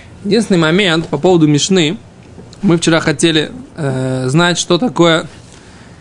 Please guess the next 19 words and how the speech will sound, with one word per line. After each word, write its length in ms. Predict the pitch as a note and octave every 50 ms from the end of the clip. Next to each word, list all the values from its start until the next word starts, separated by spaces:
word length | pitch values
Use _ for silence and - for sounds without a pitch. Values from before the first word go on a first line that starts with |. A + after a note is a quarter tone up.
| - - - - - -
кесев 420 | - F#3 G#3+ G#3 - G#3+ E3+ -
и 60 | E3 D3+
штея 300 | - - F#3 F3+ D3+ C3+
кесев. 300 | - A#3 F3+ - D#3 D#3
Да, 160 | D3+ E3 F3
вот 180 | D#3+ D#3 -
конец 360 | - - D#3 D#3+ F3 E3 - E3+
Мишны. 280 | E3 D#3 - B3+ B3 G3+
Давайте 260 | F3 E3+ D#3 - D#3
по-, 140 | D#3+ E3 -
давайте 280 | E3 - A3 D#3+ -
повторим 380 | D3+ D3+ C3+ C3 - D3+ C3 A#2+
его, 100 | A2+ A2
конец 340 | - - C3 C3 B2 - -
Мишны. 320 | G3 E3 - F3+ G#3 B3 - - - - - - - - - - - - - - - - - - - - - - - - - - - - -
Мишна 140 | - F3 E3+
говорит 240 | D#3+ D3+ C#3+ C3+
так. 180 | - A3 G3 - - - - - - - - - - - - - - - - - - - - - - - - - - - - - - - - - - - - - - - - - - - - - - - - - - - - - - - - - - - - - - - - - - - - - - - - - - - - - - - - - - - - - - - - - - - - - - - - - - - - -
Э, 580 | D#3 C#3+ C3 C3 C3+ C3+ C3 B2+ B2+ C3 C#3